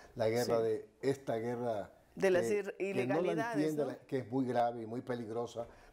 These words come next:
Speaker 1: para la existencia misma y supervivencia del pueblo ecuatoriano y de la nación y del Estado ecuatoriano. Mire, la Fuerza Aérea, ah,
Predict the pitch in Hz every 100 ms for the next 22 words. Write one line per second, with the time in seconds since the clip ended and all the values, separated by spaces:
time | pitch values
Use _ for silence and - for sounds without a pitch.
0 | - 104 104 104 101 92 98 - 110 -
1 | 139 139 127 110 143 135 117 101 98 107
2 | 107 123 135 117 110 - - - 113 107
3 | 160 160 147 131 120 127 135 131 110 101
4 | 98 95 127 131 113 104 92 113 110 101
5 | 95 90 85 80 - _ - - - -
6 | 170 143 120 127 147 269 233 202 190 165
7 | 147